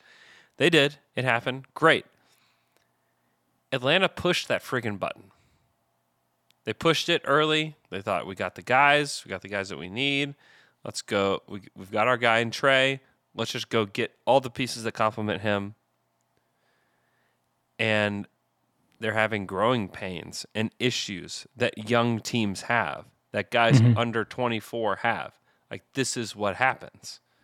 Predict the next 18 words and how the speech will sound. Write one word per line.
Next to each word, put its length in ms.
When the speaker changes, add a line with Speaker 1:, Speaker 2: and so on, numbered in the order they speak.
Speaker 1:
when 160
you're 140
not 220
ready 240
to 180
win. 300
They 140
got 260
beat 180
in 40
the 80
first 320
round 460
by 140
the 100
Heat 260
pretty 180
badly. 540